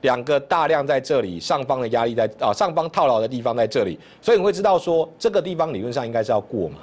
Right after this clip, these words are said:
对不对？因为下方的量比较大，哦，所以它，它在发展什么？它的一个 Type C 开始发酵哈，所以它的股价是创下新高。那包括了翔硕的部分，今天是量是创三个月的新高。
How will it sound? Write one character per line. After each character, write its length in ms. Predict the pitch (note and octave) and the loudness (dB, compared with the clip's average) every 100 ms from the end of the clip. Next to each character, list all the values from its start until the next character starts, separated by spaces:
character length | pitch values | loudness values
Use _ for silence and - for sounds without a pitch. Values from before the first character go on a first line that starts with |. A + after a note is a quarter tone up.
| - | -4
对 80 | G2+ | -2
不 60 | |
对？ 180 | F#2 F2 | 0 0
因 80 | A2+ | 0
为 120 | D#3+ | 0
下 260 | - G3+ C#3+ | 0 0 0
方 160 | C#3 | -2
的 80 | C3 | -2
量 180 | B2+ A2 | -2 -2
比 80 | E2+ | -4
较 80 | E2+ | -10
大， 340 | - F2+ D2 - - - | -6 -6 -8 -16 -20 -4
哦， 120 | F3 D3+ | 2 2
所 140 | D#4 | 2
以 140 | D4+ A#3 - | 0 -4 -2
它， 160 | C4+ D4 | 0 2
它 200 | C4+ C#4 | 0 0
在 160 | C4+ A#3 | 2 2
发 160 | A3+ | 2
展 160 | G#3 E3+ | 2 0
什 120 | G#2+ | -4
么？ 140 | E2+ - | -8 -8
它 100 | C3+ | -2
的 80 | G#3 | 0
一 60 | F3+ | 0
个 100 | E3+ | 0
Type 200 | F#3 C#3 | -2 -4
C 180 | C#3+ | -6
开 160 | C3+ C#3+ | -4 -4
始 140 | - | -6
发 260 | - G#2 G2+ | -4 -2 -2
酵 220 | - G2+ | 0 -2
哈， 160 | E2 F#2 - - - | -2 -8 -10 -20 -2
所 140 | D4 | 4
以 20 | |
它 80 | D4 | 6
的 80 | D4 | 4
股 280 | G3 A#2+ F#2+ | 2 -6 -4
价 340 | - F3+ C3+ | 0 2 2
是 160 | - E3 | 0 -4
创 180 | D#3 | -4
下 160 | B2+ B2 | 0 -2
新 220 | - G2 | -2 -6
高。 240 | F#2+ F2+ F2 - - | -2 0 -2 -6 -2
那 100 | C4+ | 2
包 220 | C4+ C#4+ | 6 6
括 200 | D4 D4 | 6 4
了 120 | G3+ | 4
翔 260 | - B2 D3 | 0 -4 -4
硕 180 | - D#3 | 0 0
的 80 | |
部 220 | A#2+ D3 A#2 | 0 -2 -2
分， 180 | C#3 F#2+ - _ | 0 -2 -6 _
今 120 | - | 0
天 80 | D#4 | 0
是 140 | D#4 D#4 | 2 2
量 300 | D#4+ B3+ F3 | 4 2 0
是 100 | G#3 | -4
创 240 | A3+ F#3 | 0 0
三 240 | - D#3 | 0 -2
个 80 | D3 | -2
月 160 | A#2 A#2+ | -2 -2
的 80 | G2 | -2
新 220 | G#2+ G2+ | -4 -2
高。 260 | F#2+ F2 | -2 -2